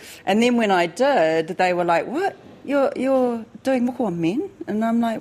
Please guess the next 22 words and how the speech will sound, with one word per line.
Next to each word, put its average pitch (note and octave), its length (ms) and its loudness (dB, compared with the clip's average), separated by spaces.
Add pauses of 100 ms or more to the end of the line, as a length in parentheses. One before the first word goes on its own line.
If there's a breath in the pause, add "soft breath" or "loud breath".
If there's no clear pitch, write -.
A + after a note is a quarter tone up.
"Well, C#4+ 420 -2
you C#4 220 0
were A4+ 80 0
just - 260 -6
flashing A3 480 -2
really F#3+ 180 2
private F3+ 440 -2
pictures - 400 -10
of C#3+ 160 -18
women. F3 460 -4 (720 loud breath)
And F#3+ 100 2
you D4 80 0
kind A4+ 180 2
of F#4 60 0
have G4 140 4
a - 20 -4
problem C4+ 280 2
with A#3 120 2
me A3+ 120 2
doing A3 220 2
it G3 80 2
on E3 260 -2